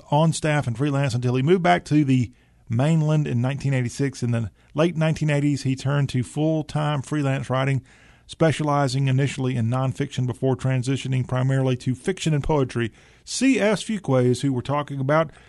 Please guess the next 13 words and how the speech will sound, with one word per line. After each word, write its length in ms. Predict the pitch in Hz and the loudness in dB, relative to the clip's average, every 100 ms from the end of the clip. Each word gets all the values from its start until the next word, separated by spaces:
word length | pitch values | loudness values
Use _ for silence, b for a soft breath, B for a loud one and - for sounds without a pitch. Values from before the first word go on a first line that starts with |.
| b b | b b
and 200 | - 120 | -2 2
his 120 | 135 | 2
work 300 | 127 147 143 | 2 0 -2
span 340 | - - 143 139 | -6 -6 -2 -2
a 120 | 120 | -2
broad 520 | 123 147 147 139 - | 0 0 0 -2 -8
spectrum: 640 | - - 147 - 151 143 135 b b | -14 -8 -8 -4 -2 -2 -4 b b
historical, 760 | 131 - - 175 156 151 143 | -2 0 0 2 2 0 0
musical, 500 | 139 160 143 143 143 | 4 2 2 -2 -2
instructional, 680 | 135 - - 175 - 151 139 | -2 -4 -6 -6 -4 -2 -2
and 220 | - 120 | -2 -2
social 640 | - 160 156 - 160 147 151 | -2 -2 -2 0 0 0 -2
nonfiction, 1300 | 151 139 139 135 139 - _ - 147 - - 110 104 | -2 -2 0 -2 -2 -4 _ -6 -6 -4 -6 -4 -4